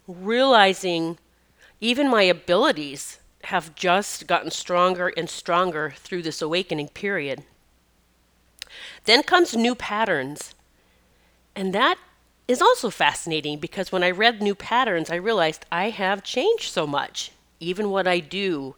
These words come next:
uh, throughout my day and, and how I do things and the things I wanna do. So new patterns, and then to hope, and then to affirmation, and then the stage is helping others.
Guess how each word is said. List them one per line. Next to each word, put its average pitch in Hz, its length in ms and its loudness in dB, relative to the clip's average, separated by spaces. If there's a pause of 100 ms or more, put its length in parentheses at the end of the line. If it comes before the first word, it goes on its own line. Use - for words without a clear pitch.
(760)
uh, 147 420 -6
throughout 170 320 2
my 160 140 0
day 156 500 2
and, 135 140 -6
and 139 160 -8
how 170 180 -2
I 165 60 0
do 160 140 -4
things 147 380 -4
and 143 100 -8
the 139 60 -6
things 165 200 -4
I 156 100 0
wanna 165 280 0
do. 135 300 -10 (680)
So - 160 -6
new 214 180 0
patterns, 185 500 6
and 180 140 0
then 214 160 4
to 214 140 -4
hope, - 420 -6 (1600)
and 165 160 -6
then 165 120 2
to - 180 -4
affirmation, 185 880 0 (1300)
and 151 220 -6
then 170 240 2
the 170 80 2
stage 165 360 -2
is 165 140 -8
helping 185 380 -2
others. 156 540 -4